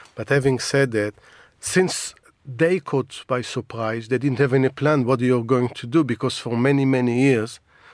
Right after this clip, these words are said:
when you have someone like Avigdor Lieberman said, "No, we need to get into Gaza, we need to eliminate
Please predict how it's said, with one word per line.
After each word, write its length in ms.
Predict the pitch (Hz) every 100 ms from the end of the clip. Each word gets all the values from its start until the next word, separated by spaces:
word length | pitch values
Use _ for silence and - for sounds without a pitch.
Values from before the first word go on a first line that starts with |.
| _
when 160 | 131 127
you 60 |
have 120 | 139 -
someone 400 | 151 139 123 110
like 180 | 107
Avigdor 440 | 113 107 123 113 110
Lieberman 540 | 123 113 110 95 98
said, 200 | - 120
"No, 200 | 135 147
we 120 | 127 127
need 140 | 139
to 120 | 143
get 180 | 131 131
into 260 | 143 123 127
Gaza, 520 | 131 127 107 113 101
we 120 | -
need 140 | 147 139
to 180 | 139 131
eliminate 500 | 131 139 135 127